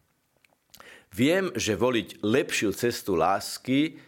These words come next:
niekedy vyžaduje nesmiernu námahu. A preto prichádzam v Eucharistii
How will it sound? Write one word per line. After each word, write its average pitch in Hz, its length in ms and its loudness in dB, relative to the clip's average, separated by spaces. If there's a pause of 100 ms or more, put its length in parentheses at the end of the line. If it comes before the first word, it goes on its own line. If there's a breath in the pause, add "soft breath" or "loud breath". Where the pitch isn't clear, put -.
(240 loud breath)
niekedy 131 400 2
vyžaduje 139 680 2
nesmiernu 143 880 2
námahu. 117 640 0 (480)
A - 80 2
preto 127 260 2
prichádzam 98 540 -2
v 107 100 4
Eucharistii 127 680 0